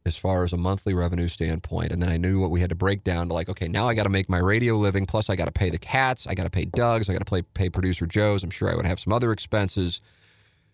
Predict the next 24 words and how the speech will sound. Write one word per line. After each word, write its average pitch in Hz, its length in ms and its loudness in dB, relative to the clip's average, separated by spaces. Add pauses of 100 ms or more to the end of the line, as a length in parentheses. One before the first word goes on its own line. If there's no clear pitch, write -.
(360)
And 101 280 4
I 92 80 2
thought 90 300 0
to 90 60 -4
myself, 87 640 0
"Okay, 95 460 0
here's 113 360 0
the 117 80 0
number 98 320 2
now. 85 240 0
This 104 220 0
number 95 260 2
is 78 140 -2
greater 104 560 2
than 87 240 0
two 123 240 0
times 90 560 0
that 92 220 2
which 90 180 0
is 92 140 2
our 82 100 2
best 107 520 0
billing 85 340 2
month 82 340 -2